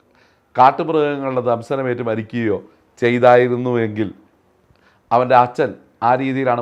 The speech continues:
മരിക്കുന്നതെങ്കിൽ ആ കുട്ടിക്കെങ്കിലും ഒരു വിദ്യാഭ്യാസമോ സാമ്പത്തികമായ ഒരു സംരക്ഷണം ലഭിച്ചേനെ എന്നുള്ളതാണ് കേരളത്തിൻ്റെ പ്രത്യേകത. ഗണേഷ് കുമാർ എന്ന് പറയുന്ന മിനിസ്റ്റർക്ക് അത് മനസ്സിലാകും എന്ന് ഞാൻ കരുതുന്നു.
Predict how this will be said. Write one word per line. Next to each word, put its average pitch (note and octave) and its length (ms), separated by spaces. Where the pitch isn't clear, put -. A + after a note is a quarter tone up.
മരിക്കുന്നതെങ്കിൽ A2+ 540
ആ - 20
കുട്ടിക്കെങ്കിലും A2+ 640
ഒരു G#2+ 160
വിദ്യാഭ്യാസമോ B2 680
സാമ്പത്തികമായ A2+ 640
ഒരു A2+ 140
സംരക്ഷണം B2 560
ലഭിച്ചേനെ G#2 460
എന്നുള്ളതാണ് G2+ 460
കേരളത്തിൻ്റെ G2 400
പ്രത്യേകത. F2+ 380
ഗണേഷ് E3+ 340
കുമാർ F3+ 240
എന്ന് C#3+ 160
പറയുന്ന C3 360
മിനിസ്റ്റർക്ക് A#2 440
അത് A2+ 140
മനസ്സിലാകും A2 440
എന്ന് G2+ 140
ഞാൻ F#2+ 140
കരുതുന്നു. G#2 320